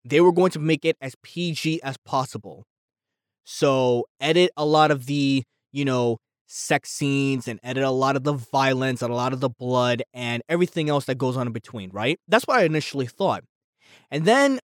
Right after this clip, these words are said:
the more I thought about it, I thought to myself, "Hold on.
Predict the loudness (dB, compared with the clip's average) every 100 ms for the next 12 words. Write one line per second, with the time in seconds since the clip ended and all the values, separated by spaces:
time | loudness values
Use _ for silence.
0 | _ -2 2 4 6 6 6 2 2 2
1 | 2 0 2 0 0 0 0 -2 0 0
2 | 0 0 2 2 0 -2 -8